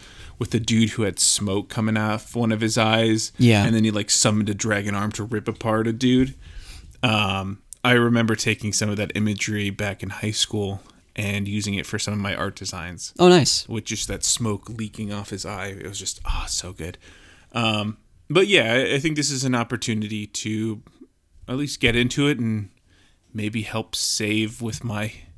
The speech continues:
Speaker 1: income <laughs> a
Speaker 2: Yeah.
Speaker 1: dying company. So
Speaker 2: Yeah, no, and I
Speaker 1: yeah.
Speaker 2: do wanna not retract my comments 'cause I stand by what I said. Uh, it wasn't a matter of me shitting on BioShock. It's more just the paranoia of them going under, you know? Uh, one of my favorite companies was,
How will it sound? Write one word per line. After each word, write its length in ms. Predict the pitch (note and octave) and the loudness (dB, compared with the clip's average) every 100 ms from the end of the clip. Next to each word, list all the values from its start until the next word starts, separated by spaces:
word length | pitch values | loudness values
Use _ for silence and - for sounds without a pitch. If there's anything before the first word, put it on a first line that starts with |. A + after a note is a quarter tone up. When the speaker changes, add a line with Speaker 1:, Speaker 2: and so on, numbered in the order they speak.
| - - | -16 -4
Speaker 1:
income 540 | A2+ A2+ - A#2 B2+ - | -2 -2 -2 2 2 2
<laughs> 680 | - A#3 - A3+ A#3+ A#3+ F#3+ | 4 4 6 6 10 10 10
a 40 | G3+ | 8
Speaker 2:
Yeah. 180 | C#3 C3 | 8 10
Speaker 1:
dying 440 | D3+ D3+ D#3 D#3+ | 10 8 6 4
company. 680 | - F#3 - G#2 G#2 G#2+ - - | 2 0 0 -6 -6 -6 -8 -16
So 320 | - A#2 B2+ - - | -12 -10 -10 -10 2
Speaker 2:
Yeah, 260 | G#3+ G3+ G3 | 6 6 8
no, 120 | F#3+ | 8
and 120 | F#3+ | 8
I 40 | F#3 | 8
Speaker 1:
yeah. 40 | |
Speaker 2:
do 180 | D#3+ F#3+ | 10 10
wanna 220 | F3 C#3+ | 12 10
not 240 | C#3 D3+ C#3+ | 8 6 4
retract 400 | B2 - C3+ C#3 | 0 4 4 4
my 80 | C3 | 0
comments 320 | B2 B2 A#2 | 0 0 0
'cause 100 | A#2+ | 2
I 60 | A#2+ | 2
stand 280 | - C3+ | 4 4
by 80 | B2 | 4
what 160 | A#2 A#2 | 4 4
I 100 | A2 | 4
said. 540 | - C#3 B2 A2+ A2 - | 6 6 6 4 0 0
Uh, 220 | B2+ A2+ | 2 4
it 60 | D#3+ | 6
wasn't 420 | E3 F#3 F3+ - - _ | 8 8 6 0 -18 _
a 60 | C3+ | 4
matter 280 | C3+ C#3 C3+ | 6 8 6
of 100 | B2 | 6
me 320 | C3 B2+ A#2+ | 6 6 4
shitting 320 | - D3+ C3 B2+ | 4 6 8 6
on 100 | A#2+ | 6
BioShock. 540 | A#2+ A#2+ - A#2 A2 | 4 4 4 0 2
It's 160 | B2 C3+ | 2 6
more 220 | C3+ C3 | 6 6
just 160 | B2 B2+ | 4 4
the 60 | |
paranoia 720 | - C3+ A#2 A#2+ B2 A#2 A#2 - | 4 6 4 4 6 6 4 2
of 160 | A#2 | 0
them 180 | B2 A#2 | 2 2
going 300 | A#2+ A#2+ A2 | 4 4 4
under, 340 | A2 A#2 G#2 G#2+ | 4 4 2 2
you 120 | A2+ | 2
know? 220 | A#2 A#2 - - - - | 2 0 -2 -20 -14 -6
Uh, 180 | G#2 | 0
one 160 | A#2+ D3+ | 6 8
of 40 | |
my 100 | C#3 | 8
favorite 300 | - C#3+ B2+ | 6 4 4
companies 520 | - C3+ C3+ B2+ A#2+ A#2+ | 0 0 2 4 4 4
was, 560 | A#2 A#2 A2+ A2+ - | 4 6 4 2 -2